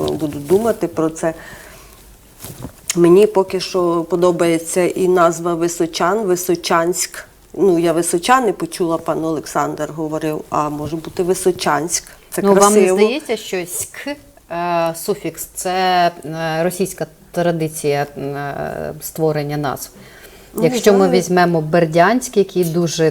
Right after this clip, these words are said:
Speaker 2: е, м, близько до, м, там, Приморськ, це, м, один з, е, міст, е, в С-, Санкт-Петербурзі,
Speaker 1: Мгм.
Speaker 2: ну, в Ленінградському,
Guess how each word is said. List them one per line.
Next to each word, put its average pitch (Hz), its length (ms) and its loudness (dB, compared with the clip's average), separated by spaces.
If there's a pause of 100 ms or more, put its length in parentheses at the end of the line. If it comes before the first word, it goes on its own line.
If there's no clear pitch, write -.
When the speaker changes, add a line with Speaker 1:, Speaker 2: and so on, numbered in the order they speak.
(120)
Speaker 2:
е, 147 640 -2
м, 139 480 -2
близько 156 540 0
до, 147 640 2
м, 143 440 -4
там, 147 200 0
Приморськ, 185 760 2 (100)
це, 156 400 0
м, 147 200 -4 (160)
один 160 680 0
з, 151 360 -6 (880)
е, 151 400 2
міст, 170 480 2
е, 156 260 4 (120)
в - 40 -14
С-, 156 1040 0
Санкт-Петербурзі, 160 1040 2
Speaker 1:
Мгм. 165 280 0
Speaker 2:
ну, 175 220 4 (180)
в 160 40 -6
Ленінградському, 160 920 2